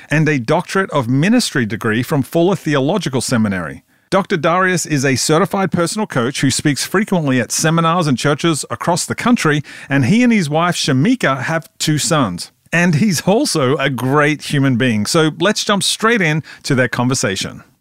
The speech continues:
We believe the work you do on the front lines with kids and teenagers is the most important work in the world. Every meeting with a small group leader, email to parents, and late night supply run matters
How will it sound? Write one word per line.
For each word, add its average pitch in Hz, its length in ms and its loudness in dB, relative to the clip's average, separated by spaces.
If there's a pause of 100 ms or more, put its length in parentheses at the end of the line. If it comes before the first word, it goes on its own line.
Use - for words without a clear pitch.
(240)
We 214 160 -6
believe 147 440 -6
the 123 80 -6
work 120 320 -8
you 131 100 -10
do 110 220 -8
on 110 80 -8
the 95 40 -12
front 127 300 -12
lines 107 320 -12
with 104 180 -18
kids 120 260 -14
and 101 120 -14
teenagers 120 720 -10
is 135 200 -10
the 147 60 -8
most 147 280 -10
important 170 720 -10
work 120 420 -8
in 135 200 -8
the 127 100 -6
world. 101 580 -10 (400)
Every 135 320 -6
meeting 139 400 -6
with 123 140 -8
a 101 80 -16
small 165 320 -8
group 170 240 -8
leader, 156 420 -8 (220)
email 139 320 -6
to 98 40 -12
parents, 165 540 -12
and 160 260 -10
late 135 240 -10
night 127 240 -10
supply 196 440 -10
run 113 420 -8
matters 135 480 -10